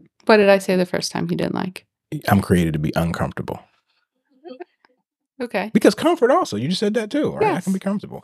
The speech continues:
Speaker 1: You can be all of them. Not
Speaker 2: Yes.
Speaker 1: only
Speaker 2: And, and it's
Speaker 1: uncomfortable,
Speaker 2: not about
Speaker 1: not
Speaker 2: the feeling.
Speaker 1: only this, right.
Speaker 2: And it's not about the feeling. I think that's what I hear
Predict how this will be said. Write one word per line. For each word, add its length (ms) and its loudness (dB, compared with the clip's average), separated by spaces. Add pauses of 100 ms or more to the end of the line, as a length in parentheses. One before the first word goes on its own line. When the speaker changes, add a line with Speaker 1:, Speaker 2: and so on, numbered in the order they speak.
Speaker 1:
You 100 -12
can 160 -6
be 100 -6
all 180 -6
of 100 -12
them. 260 -12
Not 200 2
Speaker 2:
Yes. 160 4
Speaker 1:
only 680 2
Speaker 2:
And, 240 4
and 180 4
it's 100 4
Speaker 1:
uncomfortable, 40 0
Speaker 2:
not 140 6
about 60 4
Speaker 1:
not 120 4
Speaker 2:
the 80 2
feeling. 300 4
Speaker 1:
only 220 -4
this, 340 -8
right. 260 -2
Speaker 2:
And 80 0
it's 100 0
not 180 4
about 200 2
the 60 -6
feeling. 260 2
I 60 -2
think 160 -2
that's 160 0
what 80 0
I 80 0
hear 520 0